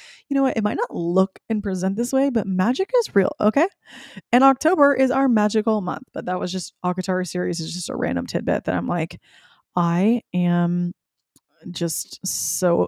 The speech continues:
I mean, the first book was, like, maybe a smidge slow for me, but the second book, I was just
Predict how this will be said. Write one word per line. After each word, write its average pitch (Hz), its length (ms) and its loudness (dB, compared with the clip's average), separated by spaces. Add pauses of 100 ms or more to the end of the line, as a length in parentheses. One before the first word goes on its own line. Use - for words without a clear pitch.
I 196 40 -2
mean, 180 280 -2
the 185 160 -2
first - 280 -2
book 392 140 -4
was, 302 100 0
like, 220 140 -2
maybe 180 280 -2
a 160 60 -6 (140)
smidge 175 400 -6
slow 196 300 2
for 202 120 -4
me, 202 120 2
but - 100 -6
the - 60 -2
second 196 340 -4
book, 220 160 2
I 170 100 0
was 165 160 -2
just 175 220 -8